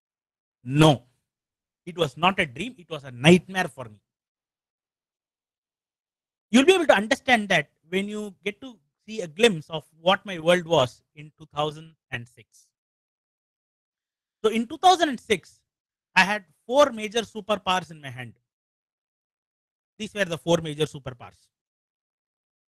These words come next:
One was my trusted double one double zero,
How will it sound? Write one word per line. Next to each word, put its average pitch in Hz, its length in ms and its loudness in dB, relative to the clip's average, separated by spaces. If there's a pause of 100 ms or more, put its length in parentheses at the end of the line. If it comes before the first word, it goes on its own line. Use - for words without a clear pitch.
(600)
One 185 140 -2
was 196 220 -10
my 165 120 -8
trusted 170 440 -10
double 147 200 -6
one 170 120 0
double 143 220 -2
zero, 151 340 -6